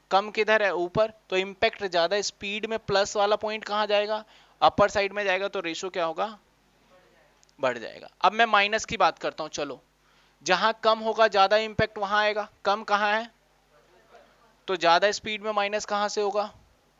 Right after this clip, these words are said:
ऊपर से होने वाला है। चलो इसका भी एक एग्जांपल ले लेते हैं, मान लेते हैं दो सौ divided by तीन सौ, तो आपका आया था टू is to three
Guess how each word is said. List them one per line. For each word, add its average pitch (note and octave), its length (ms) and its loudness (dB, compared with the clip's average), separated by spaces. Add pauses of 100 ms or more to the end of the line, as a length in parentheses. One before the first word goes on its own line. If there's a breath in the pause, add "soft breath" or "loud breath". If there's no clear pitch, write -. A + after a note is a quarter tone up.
(640 soft breath)
ऊपर G#3+ 280 6
से A3 120 -4
होने G#3 220 0
वाला G#3 240 2
है। G#3 140 -8 (200)
चलो G3 200 0
इसका G3+ 260 0
भी G#3 120 2
एक G3 100 -6
एग्जांपल F#3+ 420 -2
ले G3+ 100 -4
लेते G3 220 -6
हैं, F#3+ 60 -6
मान F3 180 0
लेते G3 220 -6
हैं G3 120 -6
दो F3 200 0
सौ G#3+ 220 -2
divided F#3 460 0
by G3 140 2 (100)
तीन G3 220 -6
सौ, A#3 180 0 (720 soft breath)
तो E3 40 6
आपका E3 420 6
आया F#3+ 180 6
था A3 120 0
टू G3 300 -6
is - 120 -8
to G#3+ 120 -6
three A3 260 -2